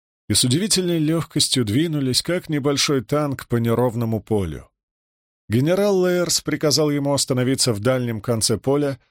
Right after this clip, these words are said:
у шести пустых грузовиков и двух охраняющих их солдат О Т. Пино остановился и заглушил двигатель.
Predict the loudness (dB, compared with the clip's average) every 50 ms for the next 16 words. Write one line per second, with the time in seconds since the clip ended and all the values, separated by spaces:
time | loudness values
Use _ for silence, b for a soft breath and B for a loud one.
0 | _ _ _ -2 0 0 2 2 0 0 0 0 0 0 0 0 -2 -2 -2 0
1 | 0 0 0 0 0 0 0 0 0 0 0 -2 -2 0 0 -2 -2 -4 -8 -18
2 | _ _ _ _ _ _ 0 0 0 2 0 0 0 -2 -4 -4 -2 -2 -2 -2
3 | -2 -2 0 0 0 0 -2 -2 0 0 0 -2 -2 -6 -6 _ -2 -2 0 0
4 | 0 0 0 0 -2 -2 0 0 0 -2 -2 -8 -10 _ -2 -2 -2 -4 _ -6
5 | -4 -4 -4 -6 -12 _ _ _ _ _ _ _ _ _ _ _ _ _ _ _
6 | _ _ _ _ _ _ _ _ _ 0 0 2 2 0 0 0 0 0 0 0
7 | 0 0 0 0 0 0 2 2 0 0 0 -2 -2 0 0 0 0 0 0 -2
8 | -2 -2 -2 -6 -6 -8 -10 -14 -18